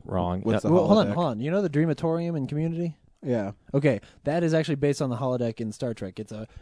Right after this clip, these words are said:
Speaker 3: it's a room they go into, and all these holograms come out. And
Speaker 2: Oh,
Speaker 3: you,
Speaker 2: yeah, yeah,
Speaker 3: you
Speaker 2: yeah, yeah,
Speaker 3: basically,
Speaker 2: yeah, yeah.
Speaker 3: you know, you're, it l-, seems to you like you're in a different world or a different place.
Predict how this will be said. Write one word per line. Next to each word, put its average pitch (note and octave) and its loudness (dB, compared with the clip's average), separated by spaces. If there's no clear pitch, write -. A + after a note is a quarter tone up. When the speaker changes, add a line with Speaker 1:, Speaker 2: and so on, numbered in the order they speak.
Speaker 3:
it's B2+ -6
a C3+ -2
room E3+ 4
they D#3 2
go C#3+ 4
into, C3+ 2
and B2 0
all B2 -2
these B2 -2
holograms B2+ -6
come B2 -6
out. A#2+ -4
And A2+ -4
Speaker 2:
Oh, D#3+ 10
Speaker 3:
you, D3+ 8
Speaker 2:
yeah, C#3+ 6
yeah, C#3 4
Speaker 3:
you C3 4
Speaker 2:
yeah, B2+ 4
yeah, B2 4
Speaker 3:
basically, E3 6
Speaker 2:
yeah, C#3 2
yeah. D3+ 0
Speaker 3:
you D3 2
know, A2 -2
you're, B2+ 0
it B2+ -4
l-, D3 -4
seems F#3 -4
to E3 -4
you D#3+ 2
like C3 0
you're A#2+ -2
in A2+ -4
a A2+ -6
different A2 -8
world G#2+ -6
or G#2+ -6
a G#2+ -6
different G#2 -12
place. - -10